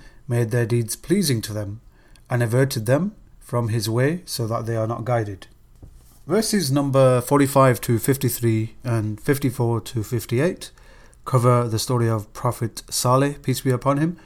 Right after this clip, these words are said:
and his people, and also Prophet Lut, peace be upon him, and his people. Verse number forty-five, "And we have certainly sent to Thamud their brother Saleh, saying, 'Worship Allah.'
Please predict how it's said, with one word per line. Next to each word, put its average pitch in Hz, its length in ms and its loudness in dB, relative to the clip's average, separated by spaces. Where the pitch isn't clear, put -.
and 156 120 -4
his 175 140 2
people, 127 440 -2
and 123 240 2
also 147 400 2
Prophet 135 420 0
Lut, 175 340 2
peace 110 260 -4
be 143 100 -6
upon 104 240 -2
him, 104 240 -4
and 110 120 -2
his 107 160 -2
people. 104 440 -6
Verse 127 200 0
number 113 180 2
forty-five, 120 600 2
"And 110 260 -2
we 120 200 0
have 113 180 0
certainly 151 420 2
sent 147 480 0
to 139 160 2
Thamud 135 560 2
their 117 220 0
brother 113 340 0
Saleh, 139 480 0
saying, 123 580 0
'Worship 139 520 0
Allah.' 120 480 0